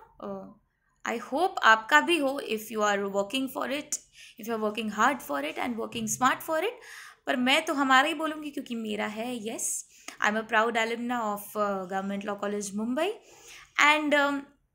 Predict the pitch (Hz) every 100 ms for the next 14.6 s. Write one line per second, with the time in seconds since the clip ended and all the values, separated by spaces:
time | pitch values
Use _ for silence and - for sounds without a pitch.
0 | - - 226 208 202 196 196 208 196 196
1 | 196 196 175 202 196 190 185 196 208 226
2 | - 247 220 - 220 254 262 311 311 -
3 | 220 208 196 196 202 202 202 - 214 233
4 | 302 - 302 285 247 220 233 226 - -
5 | 214 - 226 208 208 - 208 233 269 -
6 | 214 214 214 - 208 359 254 - - -
7 | - - - - - 349 359 370 - 262
8 | 247 226 - - 208 214 208 208 202 202
9 | 226 233 226 240 214 233 226 262 254 254
10 | 233 226 247 262 247 240 254 262 370 -
11 | - - - _ 339 294 339 381 330 339
12 | 320 - - 247 220 240 226 220 220 214
13 | 202 208 196 208 202 202 214 214 233 233
14 | 226 226 226 226 247 311